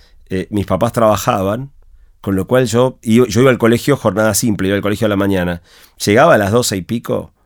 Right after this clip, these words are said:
y tenía toda la tarde. Algún día tenía fútbol, qué sé yo, alguna actividad, pero no, tampoco era como ahora que los chicos todos los días tienen algo. A veces me iba a la pla-, a la calle a jugar a la pelota o al, al, al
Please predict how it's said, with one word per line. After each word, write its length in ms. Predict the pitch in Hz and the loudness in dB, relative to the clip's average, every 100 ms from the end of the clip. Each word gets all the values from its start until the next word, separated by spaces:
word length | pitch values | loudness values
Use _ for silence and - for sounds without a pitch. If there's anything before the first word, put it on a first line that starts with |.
| _ _ - | _ _ -12
y 100 | 87 | -6
tenía 360 | 92 110 117 - | -2 0 0 -2
toda 320 | 123 135 120 | -2 0 0
la 160 | 92 | -2
tarde. 540 | - 113 120 123 127 _ _ - | -4 -4 -2 -2 -4 _ _ -4
Algún 320 | 101 143 143 | 2 4 6
día 220 | 143 143 | 6 4
tenía 400 | 101 107 113 95 | 2 4 4 2
fútbol, 580 | - 113 110 101 90 90 | 0 2 2 2 -2 -4
qué 80 | 98 | -4
sé 80 | |
yo, 80 | 95 | -2
alguna 220 | 95 107 | -2 -2
actividad, 480 | 95 98 92 104 117 | -2 -2 0 2 0
pero 100 | 101 | 2
no, 140 | 135 143 | 0 2
tampoco 300 | 127 180 185 | 2 4 2
era 100 | 131 | 2
como 180 | 117 | 4
ahora 380 | 113 135 147 147 - - | 6 6 6 2 -2 -6
que 80 | 110 | -2
los 120 | 98 | -2
chicos 240 | 120 117 - | 0 0 2
todos 160 | 117 | 2
los 120 | 107 | 4
días 200 | 113 131 | 2 2
tienen 280 | - 110 110 | 2 0 4
algo. 420 | 113 101 117 147 _ _ _ _ - | 2 2 0 -2 _ _ _ _ 0
A 120 | 107 | 4
veces 260 | 151 170 135 | 4 4 4
me 160 | 113 | 4
iba 220 | 117 120 | 4 4
a 20 | 113 | 4
la 160 | 95 | 2
pla-, 280 | 101 104 98 | 0 0 2
a 40 | |
la 140 | 95 87 | -2 0
calle 260 | 117 117 | 0 2
a 60 | 104 | 0
jugar 180 | 98 98 | 0 0
a 60 | |
la 100 | 92 | 0
pelota 480 | 92 101 123 123 107 | 0 2 2 2 2
o 80 | 98 | 2
al, 400 | 87 87 87 87 | 0 -2 -4 -6
al, 160 | 87 78 | -8 -8
al 460 | 85 80 - 82 | -8 -10 -12 -14